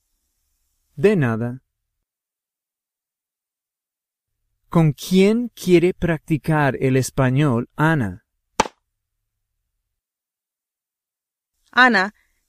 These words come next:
Speaker 2: quiere practicar su español con las personas del restaurante mexicano.
Speaker 1: Sí, cuando Ana llega al restaurante mexicano,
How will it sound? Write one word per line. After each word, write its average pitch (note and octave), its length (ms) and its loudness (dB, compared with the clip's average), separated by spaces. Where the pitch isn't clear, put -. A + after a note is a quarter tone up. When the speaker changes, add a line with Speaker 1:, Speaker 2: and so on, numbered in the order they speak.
Speaker 2:
quiere F#4 300 2
practicar A#3 800 0
su - 180 -4
español G3+ 680 -2
con A#3+ 180 0
las G#3+ 160 -2
personas G3+ 800 -4
del A3 180 -2
restaurante F#3+ 720 -2
mexicano. G#3+ 760 -4
Speaker 1:
Sí, C#3 480 -4
cuando B2+ 420 0
Ana E3+ 320 0
llega D#3 440 2
al C3 280 -4
restaurante B2 680 -4
mexicano, C#3 800 -4